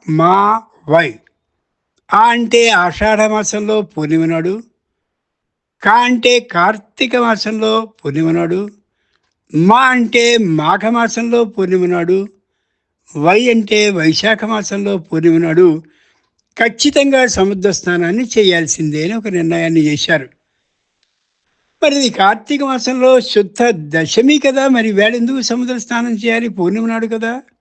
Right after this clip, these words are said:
ఒకే ఒక్కటి, ఏ ఆషాఢ శుద్ధ ఏకాదశి నాడు శ్రీ మహావిష్ణువు యోగనిద్రకి వెళ్ళాడో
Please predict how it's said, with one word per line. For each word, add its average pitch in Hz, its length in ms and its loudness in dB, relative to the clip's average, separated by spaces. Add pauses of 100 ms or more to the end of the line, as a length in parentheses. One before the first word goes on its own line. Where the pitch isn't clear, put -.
(880)
ఒకే 185 260 -2
ఒక్కటి, 151 460 -6 (1200)
ఏ 220 380 4 (180)
ఆషాఢ 208 580 2 (300)
శుద్ధ 208 580 -2 (1900)
ఏకాదశి 226 640 2
నాడు 208 220 4
శ్రీ 160 260 0
మహావిష్ణువు 202 720 2
యోగనిద్రకి 202 840 0
వెళ్ళాడో 170 640 2